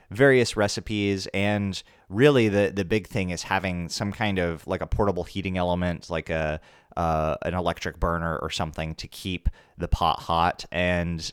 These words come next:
also having really good, like,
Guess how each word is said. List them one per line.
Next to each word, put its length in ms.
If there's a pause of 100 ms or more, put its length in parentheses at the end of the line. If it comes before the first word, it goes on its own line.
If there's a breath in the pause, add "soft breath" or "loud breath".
(100)
also 520
having 400
really 320
good, 560
like, 380